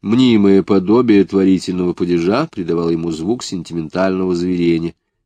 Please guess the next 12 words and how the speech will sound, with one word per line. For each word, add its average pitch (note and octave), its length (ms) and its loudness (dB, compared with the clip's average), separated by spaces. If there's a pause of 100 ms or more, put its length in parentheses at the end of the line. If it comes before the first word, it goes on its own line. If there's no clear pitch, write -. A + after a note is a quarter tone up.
Её F2 140 -2
звали E2+ 320 -2
Клара B2+ 580 -2 (460)
Стобоу. F2 920 -2 (2250)
А - 140 0
вот A3 300 2
продолговатая G3 840 4
комната, G#2 800 2
где F2 300 -2
стоит F3+ 540 -2
терпеливый A#2+ 580 -4
чемодан. G2 640 -6